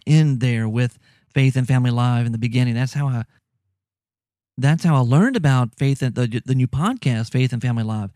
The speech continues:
Uh, and, and, you know, I have been a, uh, a listener from the very beginning.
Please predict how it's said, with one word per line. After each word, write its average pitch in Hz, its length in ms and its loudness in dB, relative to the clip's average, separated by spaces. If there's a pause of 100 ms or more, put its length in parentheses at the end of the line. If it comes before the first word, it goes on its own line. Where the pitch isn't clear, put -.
(640)
Uh, 131 400 4
and, 143 240 0
and, 135 240 -2
you 143 80 2
know, 156 100 4
I 143 100 0
have 151 200 4
been 135 340 0
a, 123 280 0
uh, 113 240 -2
a 127 80 0
listener 143 400 2
from 131 160 -2
the 123 80 -2
very 127 240 2
beginning. 110 500 -4